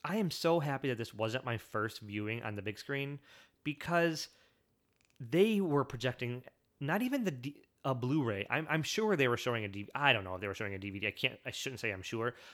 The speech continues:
but the picture wasn't clear. It, the audio wasn't great. It just was not a, I mean, I shouldn't complain. Uh, it's,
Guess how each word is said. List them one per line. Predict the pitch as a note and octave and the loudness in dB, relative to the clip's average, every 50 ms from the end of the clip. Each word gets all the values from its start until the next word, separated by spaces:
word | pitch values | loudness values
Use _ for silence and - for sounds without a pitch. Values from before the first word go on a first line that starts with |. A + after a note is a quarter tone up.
| - - _ | -20 -16 _
but | - - | -12 -10
the | - | -10
picture | - _ _ - F#3 F3+ - - - F3 | -12 _ _ -6 -6 -4 -4 -2 0 0
wasn't | D#3 D#3 C3+ B2 A2+ - _ | 2 2 0 -2 -6 -8 _
clear. | - - - - D#3+ E3+ E3 D#3+ D#3+ D#3+ D#3+ D#3+ D#3+ D#3+ C#3+ - _ _ _ - - _ _ _ _ _ _ - | -16 -14 -6 -6 -4 -2 -2 -2 -2 0 0 0 -2 -2 -4 -8 _ _ _ -20 -20 _ _ _ _ _ _ -2
It, | C3 B2 - A2 | -2 -2 -2 -6
the | A2 - - A#2+ | -10 -8 -4 0
audio | B2+ D3+ E3+ F3 F3+ F3 E3+ | 0 2 2 4 2 2 2
wasn't | E3+ E3 D3 C#3 C3 B2+ B2+ | 2 0 0 -2 -8 -8 -8
great. | - C3+ C3+ C#3+ E3 D#3+ D#3+ D#3+ D#3 D#3 | -8 -8 -4 -2 0 0 2 0 0 -2
It | F3 F3 | -2 -4
just | C#4+ C4+ - | -4 -4 0
was | E3 C#3 A#2+ | 0 0 0
not | A2+ A2+ A2 A2 G#2+ G#2 G2+ G#2 G#2 - - | 0 -2 -2 0 0 2 2 0 -2 -4 -8
a, | A2+ G2+ G2 F#2+ G2 - _ _ _ _ _ _ _ _ - _ - | -6 -6 -6 -8 -12 -16 _ _ _ _ _ _ _ _ -14 _ 2
I | C3 C3+ | 2 2
mean, | D3 D3 C#3+ C#3+ C#3+ C#3+ - _ - - - _ _ | 4 2 0 0 -2 -4 -8 _ -20 -20 -20 _ _
I | C#3+ | -6
shouldn't | C3+ - G#3+ G3 E3+ | -2 -2 -2 -2 -2
complain. | - D3+ B2+ - - A2+ G2+ G2 G2 F#2+ F#2+ F#2+ G2 G#2 - - _ _ _ _ _ _ _ | -2 -4 -4 -2 -6 -6 -6 -6 -6 -8 -8 -10 -12 -14 -16 -20 _ _ _ _ _ _ _
Uh, | A#2+ G#2+ G2+ G2 G2 G2+ - - _ | -2 0 2 2 2 0 -2 -6 _
it's, | C#3 C3 - - | -6 -6 -6 -6